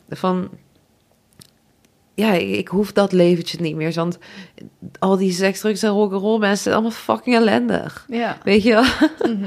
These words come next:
Speaker 1: <laughs> Ik, ik hoef niet meer per se bij hun te horen. En, eh, ja, ik ben gewoon, eh, in een nog betere plek, man.
Speaker 2: <laughs> En was dat dan nog een soort van angst dat je denkt,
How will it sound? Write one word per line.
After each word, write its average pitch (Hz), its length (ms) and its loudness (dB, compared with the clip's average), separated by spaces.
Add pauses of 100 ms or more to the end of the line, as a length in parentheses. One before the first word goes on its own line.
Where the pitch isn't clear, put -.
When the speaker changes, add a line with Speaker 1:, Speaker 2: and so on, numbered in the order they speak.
(200)
Speaker 1:
<laughs> - 100 -10
Ik, - 180 -4
ik - 300 -2
hoef 247 200 0
niet 254 220 0
meer 190 300 0
per 185 240 2
se 180 160 2
bij 175 160 2
hun 196 160 4
te 220 80 0
horen. 165 340 -2
En, 165 260 -4
eh, 170 160 -4 (1160)
ja, 220 260 2 (400)
ik - 120 -20
ben 196 140 -14
gewoon, 202 520 0
eh, 196 80 0
in 190 480 -4
een 185 140 -2
nog 190 260 -2
betere 196 440 0
plek, 196 320 2
man. 165 340 -6 (300)
Speaker 2:
<laughs> 185 400 0
En 254 260 2 (640)
was 254 220 0
dat 285 160 2
dan 269 160 2
nog 254 320 0
een 233 80 -2
soort 233 260 -2
van 220 240 -4 (500)
angst 247 300 2
dat 262 140 -2
je 240 80 0
denkt, 220 300 0